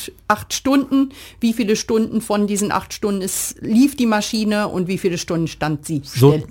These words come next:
Speaker 2: genau,
Speaker 1: So,
Speaker 2: ganz
Speaker 1: ganz,
Speaker 2: grob.
Speaker 1: ganz vereinfacht
Speaker 2: Genau,
Speaker 1: gesprochen.
Speaker 2: genau.
Speaker 1: Ja.
Speaker 2: Dann, äh, ist natürlich auch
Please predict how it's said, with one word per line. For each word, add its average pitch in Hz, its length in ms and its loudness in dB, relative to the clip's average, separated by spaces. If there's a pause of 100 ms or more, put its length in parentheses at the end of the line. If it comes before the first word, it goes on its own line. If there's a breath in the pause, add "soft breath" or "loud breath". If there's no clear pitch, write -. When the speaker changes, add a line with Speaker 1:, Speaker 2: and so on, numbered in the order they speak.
Speaker 2:
genau, 123 240 8 (120)
Speaker 1:
So, 131 160 -6
Speaker 2:
ganz 117 160 2
Speaker 1:
ganz, 196 140 4
Speaker 2:
grob. 117 100 2 (160)
Speaker 1:
ganz 208 300 4
vereinfacht 156 480 0
Speaker 2:
Genau, 139 140 8
Speaker 1:
gesprochen. 123 280 -2
Speaker 2:
genau. 120 280 2
Speaker 1:
Ja. 170 160 0 (360 loud breath)
Speaker 2:
Dann, 151 440 6
äh, 160 400 8
ist - 200 -2
natürlich 139 400 4
auch 135 220 2